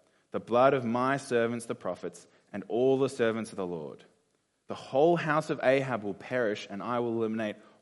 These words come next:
all of Ahab's males, both slave and free, in Israel.'" This young servant, the son of the prophet, gives the message that Elijah sent him with that will fulfill one Kings nineteen.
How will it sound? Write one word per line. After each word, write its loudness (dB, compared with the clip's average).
all 4
of 0
Ahab's -2
males, -8
both -6
slave 0
and -8
free, -8
in -14
Israel.'" -12
This -2
young 0
servant, -2
the -20
son -4
of -2
the 0
prophet, -6
gives -2
the -4
message -6
that 0
Elijah 2
sent -8
him -8
with -10
that -6
will -2
fulfill -2
one -6
Kings -10
nineteen. -14